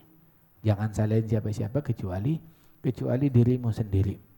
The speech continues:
Itu dulu tuh ada satu, siapa namanya, satu sahabat di masjid mulu kerjaannya. Sampai ditanya oleh Nabi Muhammad, "Apa masalahnya ente? Semua orang di masjid, oke, cuma nih ente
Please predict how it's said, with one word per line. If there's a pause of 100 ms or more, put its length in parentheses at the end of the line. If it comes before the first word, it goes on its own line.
(420)
Itu
dulu
tuh
ada
satu,
siapa
namanya, (720)
satu
sahabat (1200)
di
masjid
mulu
kerjaannya. (720)
Sampai
ditanya (640)
oleh
Nabi
Muhammad, (480)
"Apa
masalahnya
ente? (440)
Semua
orang
di
masjid,
oke,
cuma
nih
ente